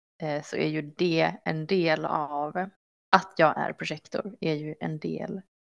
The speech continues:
av den, i den företagsresan och det livet jag väljer att leva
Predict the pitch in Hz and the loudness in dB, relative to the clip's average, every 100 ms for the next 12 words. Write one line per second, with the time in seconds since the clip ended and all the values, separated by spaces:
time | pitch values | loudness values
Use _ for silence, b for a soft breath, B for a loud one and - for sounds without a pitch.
0 | _ _ _ _ _ _ _ - 160 147 | _ _ _ _ _ _ _ 6 8 4
1 | - - 202 165 156 - 156 - - 147 | 2 8 10 10 8 10 10 10 6 4
2 | - - 160 156 151 - 139 - 175 - | 4 2 -2 -2 -2 0 -2 0 -2 -2
3 | - 165 165 202 160 - 147 151 147 147 | 2 4 6 4 2 -4 -4 -2 -2 -4
4 | 147 156 - 160 151 151 - | -4 -6 -4 -4 -4 -4 -8